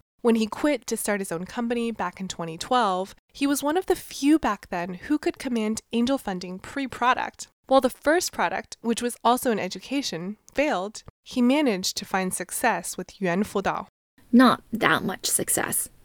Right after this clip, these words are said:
Speaker 2: Its last confirmed revenue was about two hundred million dollars in two thousand eighteen, right before it received another three hundred million in funding led by Tencent.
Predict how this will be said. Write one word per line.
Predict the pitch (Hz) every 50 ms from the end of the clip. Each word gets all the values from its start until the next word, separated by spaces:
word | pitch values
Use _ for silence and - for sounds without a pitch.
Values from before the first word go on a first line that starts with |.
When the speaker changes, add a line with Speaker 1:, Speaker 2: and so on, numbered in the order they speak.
| _ _ _ -
Speaker 2:
Its | 214 - -
last | 214 214 220 233 262 294 - - -
confirmed | 277 277 247 - 190 185 190 180
revenue | - - 196 - 202 185 180 180 190
was | 202 185 175 -
about | 175 185 - - - - - - - -
two | - - 277 277 254
hundred | 240 214 175 170 151
million | - - - - - -
dollars | - - - - - - - -
in | - 180 220 - - -
two | - - 214
thousand | 185 175 165 - - - 185 - -
eighteen, | - 170 165 - - 254 233 202 214 240 - - - - _ _ -
right | 226 202 214 262 254
before | - 254 - - 208 214 208
it | 175 - 196
received | 180 180 180 - - - 185 - -
another | - - 190 190 185 190 180 - - _ - -
three | - 254 294 285
hundred | 214 208 196 170 196 -
million | 185 - - 131 - - - 190
in | 175 185
funding | - - 190 175 - 170 190
led | 180 170 170 - -
by | - 101 - - -
Tencent. | - - 214 190 - - - - - - -